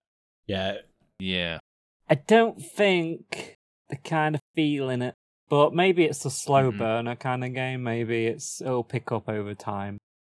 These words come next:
Speaker 3: more than be a hit out, a hit out the door.
Speaker 2: Yeah, I feel like once people start making content on it, showing people how to play the game a certain way, they might be more interested.
Speaker 1: Well, that's just it.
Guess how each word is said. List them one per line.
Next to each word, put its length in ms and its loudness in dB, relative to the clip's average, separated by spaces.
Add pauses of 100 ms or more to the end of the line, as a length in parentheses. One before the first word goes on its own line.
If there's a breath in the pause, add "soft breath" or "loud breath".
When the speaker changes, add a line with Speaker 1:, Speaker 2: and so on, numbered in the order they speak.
Speaker 3:
more 220 -6
than 180 -8
be 160 -4
a 60 -4
hit 280 -2
out, 240 2 (300)
a 60 -6
hit 240 -2
out 240 0
the 100 -4
door. 260 -8 (580)
Speaker 2:
Yeah, 100 -8
I 40 -6
feel 180 -2
like 180 -2
once 160 -4
people 260 -6
start 220 -6
making 340 -4
content 520 -6
on 180 -4
it, 80 -6 (320)
showing 300 -4
people 260 -4
how 180 -2
to 80 -6
play 300 -4
the 140 -6
game 360 -4 (320)
a 40 -18
certain 340 -6
way, 400 -4
they 80 -10
might 260 -12
be 280 -14 (240)
more 200 -10
interested. 460 -14 (580)
Speaker 1:
Well, 120 4
that's 120 2
just 160 -4
it. 120 0